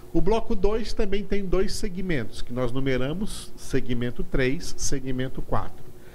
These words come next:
Segmento três nós terminamos, sábado passado. E hoje,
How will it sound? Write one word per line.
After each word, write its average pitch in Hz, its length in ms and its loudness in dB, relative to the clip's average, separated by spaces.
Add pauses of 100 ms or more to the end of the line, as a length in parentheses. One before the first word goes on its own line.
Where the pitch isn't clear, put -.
(140)
Segmento 135 640 2
três 143 360 0
nós 151 240 0
terminamos, 135 960 0 (240)
sábado 120 560 0
passado. 110 480 0 (640)
E 117 120 -2
hoje, 170 960 0